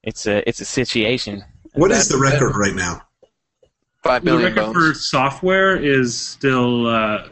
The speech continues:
Speaker 4: no, it's, um, it's the,
Speaker 1: It, it's
Speaker 4: the
Speaker 1: that Elite one. And it
Speaker 3: Was
Speaker 4: Oh,
Speaker 3: it Elite?
Speaker 4: did, did Elite pass the, uh, the, uh, Wing Commander guys one? I don't think
Speaker 1: The
Speaker 4: so.
Speaker 1: Wing Commander guy, I think, is actually what I'm thinking of. I'm sorry.
Speaker 4: Okay, yeah, Elite. I
Speaker 3: Wait,
Speaker 4: don't.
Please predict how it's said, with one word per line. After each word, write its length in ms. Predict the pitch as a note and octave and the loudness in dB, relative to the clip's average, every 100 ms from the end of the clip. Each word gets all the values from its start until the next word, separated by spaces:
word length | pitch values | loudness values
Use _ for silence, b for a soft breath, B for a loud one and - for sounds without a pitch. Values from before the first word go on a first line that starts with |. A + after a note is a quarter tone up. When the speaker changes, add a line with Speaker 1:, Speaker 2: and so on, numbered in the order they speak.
| - | 2
Speaker 4:
no, 280 | F3 E3 B2+ | 2 2 0
it's, 220 | C3+ D#3+ | 0 0
um, 420 | D3 C#3 C3+ C3 - | 2 2 0 -2 -4
it's 300 | C#3 - - | -4 -4 -2
the, 260 | D#3 D3 | 0 0
Speaker 1:
It, 140 | A2+ - | 0 -2
it's 80 | |
Speaker 4:
the 60 | C#3 | 0
Speaker 1:
that 140 | C#3+ C3 | 2 4
Elite 280 | C3 D3 | 2 2
one. 240 | A#2 G#2 G#2 _ _ _ _ _ _ _ - | -2 -4 -8 _ _ _ _ _ _ _ -4
And 120 | A#2+ | -2
it 120 | C#3+ - | -2 -2
Speaker 3:
Was 160 | - E4 | 0 2
Speaker 4:
Oh, 60 | |
Speaker 3:
it 60 | E3 | 2
Elite? 380 | A3+ A#3 D#4+ D3+ | 4 2 2 2
Speaker 4:
did, 200 | E3+ E3 | 0 2
did 100 | F#3 | 2
Elite 340 | G#3 B3 C4+ | 4 4 2
pass 320 | A3+ G#3 - | 0 -2 -2
the, 220 | - G3+ F#3 | 0 2 2
uh, 420 | E3+ D#3+ D3 A2+ C#3+ | 4 2 0 -4 2
the, 220 | E3 D#3 | 4 4
uh, 360 | D3 C#3+ C#3 B2+ | 4 4 2 0
Wing 200 | D3+ E3 | -2 0
Commander 340 | F3 F3+ F#3 | 2 2 0
guys 320 | F#3 G3 F#3+ | 0 0 -2
one? 180 | G#3 G#3+ | -2 0
I 60 | E3 | 0
don't 120 | D#3+ | -2
think 140 | C#3 C#3 | -2 0
Speaker 1:
The 40 | |
Speaker 4:
so. 40 | E3+ | 2
Speaker 1:
Wing 120 | F3+ | 2
Commander 360 | F3 F3 D#3+ | 2 2 2
guy, 280 | D3 C#3+ C#3 | 4 4 4
I 60 | B2+ | 2
think, 180 | C#3+ B2+ | 0 -2
is 100 | A#2+ | 0
actually 240 | A#2 A#2+ | -2 0
what 100 | A2+ | 0
I'm 100 | G#2+ | 0
thinking 320 | G#2+ G2+ G2 | -4 -6 -6
of. 80 | G2 | -6
I'm 100 | G2+ | -6
sorry. 200 | G2+ G2 | -4 -2
Speaker 4:
Okay, 220 | C#3 C3+ A#2+ | 0 0 0
yeah, 260 | B2 G2 A2+ | 0 0 0
Elite. 360 | C#3 F#3+ G#3 | 2 4 2
I 100 | D3 | 2
Speaker 3:
Wait, 120 | C#3+ | 2
Speaker 4:
don't. 100 | E3+ | 0